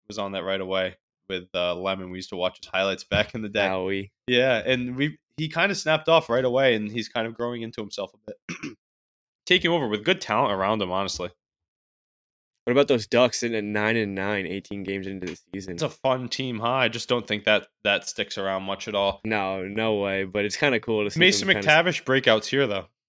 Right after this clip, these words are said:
Speaker 2: Uh-huh, he's playing really well. And Trevor Zegras drop-off year, which is crazy how they're still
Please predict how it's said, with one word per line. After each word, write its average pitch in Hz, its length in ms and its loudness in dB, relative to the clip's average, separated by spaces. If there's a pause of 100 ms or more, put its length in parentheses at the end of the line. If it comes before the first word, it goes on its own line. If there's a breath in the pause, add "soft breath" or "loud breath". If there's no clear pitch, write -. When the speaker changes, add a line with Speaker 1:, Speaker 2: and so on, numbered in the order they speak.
(520)
Speaker 2:
Uh-huh, 101 200 -6
he's 95 160 -6
playing 110 200 0
really 101 160 -2
well. 104 180 2
And 101 100 -2
Trevor 127 220 4
Zegras 120 380 2
drop-off 110 580 4
year, 95 200 -4
which 95 120 -10
is - 100 -10
crazy 113 460 0
how 101 80 0
they're 101 100 -4
still 104 280 -6